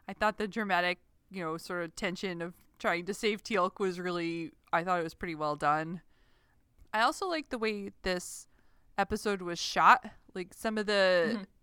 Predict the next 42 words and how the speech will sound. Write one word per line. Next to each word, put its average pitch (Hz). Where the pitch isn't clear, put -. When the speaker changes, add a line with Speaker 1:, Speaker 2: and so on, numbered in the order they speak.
Speaker 1:
some 214
of 208
the 196
scenes 180
were 185
really, 170
I, 208
I 262
sort 294
of 285
like 262
when 233
they, 208
like, 185
pan 180
the 180
camera 175
over 175
to 175
reveal 165
something 165
that 156
wasn't 165
there 165
before, 160
and, 151
like, 151
Mayborn 156
and 160
the 165
bug. 160
Funny 339
that 196
they 196
Speaker 2:
Yeah. 190
Speaker 1:
did 185
that 175
with 185
both 190
of 180
those 240
things. 170